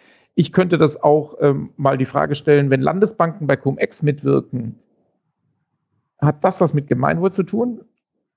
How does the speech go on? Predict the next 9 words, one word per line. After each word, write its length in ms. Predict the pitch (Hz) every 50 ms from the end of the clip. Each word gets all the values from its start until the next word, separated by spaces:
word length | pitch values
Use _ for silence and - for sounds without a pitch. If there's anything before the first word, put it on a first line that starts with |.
| _ _ _ _ -
Wohl 140 | 147 156
genau 260 | 151 151 139 156 170 175
das 160 | 175 165 -
Gegenteil. 600 | 185 170 151 135 107 - 117 117 - - - - _ _ _ _ _
Da 120 | 147 139
sehe 140 | 123 170 190
ich 180 | 170 - -
enormen 440 | 160 139 131 127 139 151 170 180 180
Reformbedarf 920 | 170 147 139 - - 143 156 170 165 143 143 135 135 147 175 185 - - _